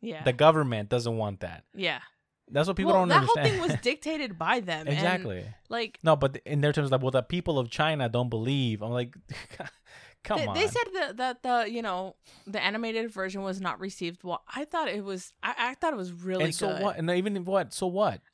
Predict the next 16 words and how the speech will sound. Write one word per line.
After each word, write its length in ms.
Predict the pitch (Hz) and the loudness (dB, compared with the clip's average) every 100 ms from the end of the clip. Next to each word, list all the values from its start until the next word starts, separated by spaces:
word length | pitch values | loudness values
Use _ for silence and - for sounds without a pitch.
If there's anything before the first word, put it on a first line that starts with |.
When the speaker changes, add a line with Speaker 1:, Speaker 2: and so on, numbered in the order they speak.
| - | -8
Speaker 1:
I 140 | 403 | -2
loved 260 | 370 440 370 | 0 0 0
it. 100 | 202 | 0
That 80 | 254 | 2
Speaker 2:
No, 100 | 294 | 2
Speaker 1:
was 120 | 381 | 2
the 80 | 339 | -2
Speaker 2:
no, 60 | |
Speaker 1:
Mulan 280 | 269 269 269 | -2 0 -2
of 100 | 220 | -2
my 240 | 180 170 262 | -4 0 0
fucking 220 | - 151 | 0 0
Speaker 2:
no, 60 | |
but 120 | 151 147 | 2 4
Speaker 1:
childhood. 300 | 254 175 | 4 4
Speaker 2:
what, 60 | 135 | 4